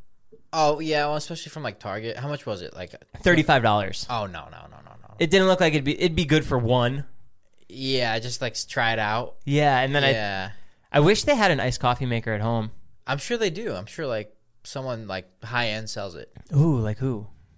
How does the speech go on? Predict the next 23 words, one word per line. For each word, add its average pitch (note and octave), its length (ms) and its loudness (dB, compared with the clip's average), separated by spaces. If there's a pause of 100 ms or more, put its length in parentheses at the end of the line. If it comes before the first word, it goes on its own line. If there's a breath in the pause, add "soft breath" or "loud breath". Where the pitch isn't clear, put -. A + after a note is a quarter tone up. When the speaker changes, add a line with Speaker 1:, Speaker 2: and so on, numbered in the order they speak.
(380)
Speaker 1:
I A2+ 100 -16
don't B2 120 -10
know. D3+ 80 -12
Just A#2 220 -16
look A#2+ 100 -14
up A2+ 160 -14 (240)
iced A2+ 200 -12
coffee C3+ 220 -14
maker. G#2 340 -18 (1000 soft breath)
Isn't G#3 200 -2
it C4+ 100 0
crazy D3+ 460 -2
how A#2+ 540 0 (440)
price C3+ 480 -4
will B2 320 -4
usually B2 960 -8 (1800)
determine B2 540 -6
how, A#2 400 0
like, G#2+ 240 -4
quality G#2+ 400 -2
the G2+ 100 -8
product G2 380 -8
is? A2+ 320 -10